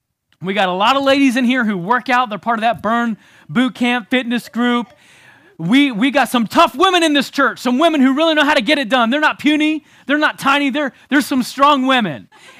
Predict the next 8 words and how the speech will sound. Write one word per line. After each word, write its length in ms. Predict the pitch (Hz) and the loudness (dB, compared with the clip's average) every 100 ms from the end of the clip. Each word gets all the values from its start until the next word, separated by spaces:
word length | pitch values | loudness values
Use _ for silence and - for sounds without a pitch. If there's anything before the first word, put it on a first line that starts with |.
| 208 | -2
And 160 | 233 | -2
so 300 | - 254 214 - - - | 2 0 0 -6 -18 -8
that's 240 | 240 254 254 | -2 -2 0
what 280 | 269 240 _ _ _ | 0 -2 _ _ _
P-, 140 | - 285 | -8 -2
Peter's 360 | 233 330 277 | 2 2 2
not 340 | 202 269 277 - | 2 2 0 -4
saying 640 | - 269 262 220 190 180 | -2 2 2 0 -2 -6